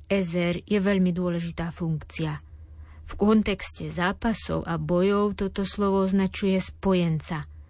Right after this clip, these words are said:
A vo väčšine prípadov, ako napríklad v mnohých žalmoch, je ako pomoc či pomocník vzývaný sám Najvyšší. Pomoc ezer,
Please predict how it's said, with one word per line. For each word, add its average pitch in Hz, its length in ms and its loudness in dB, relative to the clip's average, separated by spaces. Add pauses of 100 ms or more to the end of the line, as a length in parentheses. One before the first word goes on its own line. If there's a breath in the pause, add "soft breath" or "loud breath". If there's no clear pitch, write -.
(520 loud breath)
A - 20 -6
vo 190 160 6
väčšine 196 480 2
prípadov, 180 560 -2
ako 190 240 0
napríklad 185 560 -2
v 135 140 4
mnohých 185 340 2
žalmoch, 175 640 0 (380 soft breath)
je 196 160 4
ako 165 320 -2
pomoc 180 420 2
či - 320 -8
pomocník 185 1040 2
vzývaný 185 720 4
sám 185 480 2
Najvyšší. 165 640 -2 (1800 loud breath)
Pomoc 185 480 4 (160)
ezer, 175 560 0